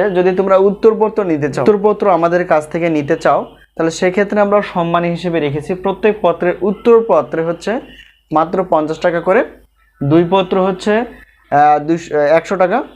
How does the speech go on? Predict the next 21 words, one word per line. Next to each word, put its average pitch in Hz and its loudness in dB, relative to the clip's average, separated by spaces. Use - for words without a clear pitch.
দুই 175 4
পত্র 196 0
হচ্ছে 202 0
একশো 165 2
টাকা 185 0
এবং 196 0
তিন 190 -2
পত্র 202 0
হচ্ছে 202 0
একশো 196 -2
পঞ্চাশ 156 -2
টাকা। 131 0
তবে 190 0
এখানেও 214 -4
অফার 185 -2
রয়েছে 156 -2
চার, 175 4
পাঁচ, 175 0
ছয়, 156 2
সাত। 143 -2
এগুলো 214 -8